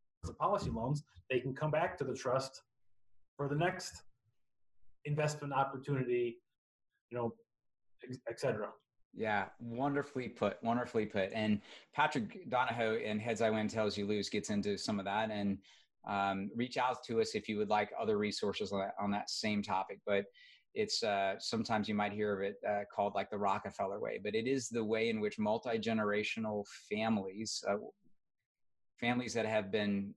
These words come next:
Speaker 2: uh, wealthy for multi-gener-, mul-, multiple generations have figured this out, right? Otherwise, they've lost that wealth to taxes over time. I mean, you either figure it out and pass that knowledge on to the future generations, or you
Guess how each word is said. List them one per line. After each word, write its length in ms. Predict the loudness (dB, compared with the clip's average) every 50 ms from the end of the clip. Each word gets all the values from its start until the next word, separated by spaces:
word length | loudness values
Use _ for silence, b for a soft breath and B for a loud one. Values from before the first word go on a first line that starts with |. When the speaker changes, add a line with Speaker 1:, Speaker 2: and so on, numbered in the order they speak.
| -6 -4
Speaker 2:
uh, 140 | -4 -2 0
wealthy 320 | 4 4 4 4 4 0
for 140 | -2 0 0
multi-gener-, 720 | 2 2 2 2 0 -2 0 0 0 -2 -2 -4 -6 -10 -12 -8
mul-, 260 | -2 -2 -2 -2 -2 _ -6
multiple 360 | 0 0 0 0 2 -2 -2
generations 720 | 0 0 0 2 2 2 2 2 -2 -8 -10 -10 -12 -12 b b b b b b b b
have 260 | -2 2 4 4 4 2
figured 320 | -2 -2 0 0 2 2
this 180 | 2 0 2 2
out, 220 | 0 0 0 -2 -2 -2
right? 240 | 0 0 0 0 0 0
Otherwise, 360 | 0 0 2 2 2 2 2 0
they've 200 | -2 -2 0 2
lost 300 | 4 4 4 4 2 -2
that 180 | -2 -2 0
wealth 220 | 2 0 0 0 -2 -6
to 80 | -6 -4
taxes 480 | -2 0 0 0 0 -2 -4 -4 -2
over 180 | -4 -4 -4 -6
time. 260 | -8 -4 -4 -4 -2
I 60 | 0
mean, 140 | 0 0 0
you 100 | 0 2
either 180 | 2 2 0 0
figure 380 | -2 -2 -4 -2 0 0 0
it 80 | 2 2
out 300 | 2 2 2 0 -2 -4 -6 -10
and 120 | -10 -4
pass 280 | 0 2 2 2 0 -4 -2 0
that 220 | 0 0 2 0
knowledge 320 | 0 2 2 2 0 0
on 120 | -2 -2 -2
to 40 | -4
the 80 | -4 -2
future 240 | -2 -2 -2 -2
generations, 540 | -2 -2 0 2 2 2 0 0 -2 -4 -2
or 80 | -2 -4
you 120 | -4 -4